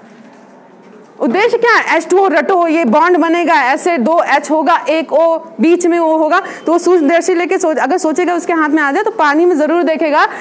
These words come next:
कि हाँ हमें कहीं एच दिख रहा है, कहीं ओ दिख रहा है, लेकिन क्या ये आपने संकेत दिया?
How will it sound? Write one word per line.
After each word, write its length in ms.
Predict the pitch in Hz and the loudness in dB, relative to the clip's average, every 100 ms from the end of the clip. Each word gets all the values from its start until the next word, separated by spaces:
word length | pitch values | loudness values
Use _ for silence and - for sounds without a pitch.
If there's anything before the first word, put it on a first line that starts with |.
| - | -4
कि 60 | 349 | 0
हाँ 200 | 339 339 | 4 4
हमें 140 | 359 | 2
कहीं 200 | 359 330 | 0 -2
एच 240 | 285 330 370 | 0 0 2
दिख 220 | 403 480 | 2 2
रहा 220 | 554 523 | 2 2
है, 80 | 190 - - - | 0 -6 -6 0
कहीं 160 | 370 | 0
ओ 180 | 302 381 | 2 0
दिख 200 | 403 427 | 0 0
रहा 180 | 523 240 | 0 0
है, 80 | - - - | -6 -8 -4
लेकिन 240 | 359 330 | -2 0
क्या 140 | 392 | 0
ये 120 | 330 294 | 0 -2
आपने 280 | 285 320 | 0 -2
संकेत 420 | 359 262 254 277 226 | -2 -4 -2 -2 -2
दिया? 260 | 185 156 | -2 -4